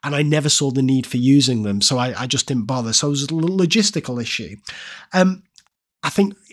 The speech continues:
reason number three was I never used them myself as a, as a learner. So I often thought, well, so I thought, "Well, nobody else needs them. I was okay at maths. So, you know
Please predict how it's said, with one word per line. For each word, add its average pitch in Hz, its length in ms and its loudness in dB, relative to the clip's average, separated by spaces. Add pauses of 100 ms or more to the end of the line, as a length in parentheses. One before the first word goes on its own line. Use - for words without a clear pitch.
reason 214 360 4
number 208 180 4
three 233 280 2
was 226 200 4
I 185 100 0
never 185 180 4
used 185 280 4
them 175 80 4
myself 170 540 2
as 170 120 0
a, 165 160 0
as 175 100 2
a 175 60 4
learner. 190 400 4 (140)
So 135 200 -2
I 139 140 -2
often 143 240 -4
thought, 143 100 -4
well, 143 240 0
so - 160 -2
I 139 40 -4
thought, 139 180 -4
"Well, 139 240 -2 (100)
nobody 143 300 0
else 151 240 0
needs 120 220 2
them. 143 120 2
I 139 100 2
was 135 140 0
okay 110 280 -4
at 104 60 -6
maths. 131 280 -2
So, 107 180 0
you 110 140 0
know 120 140 0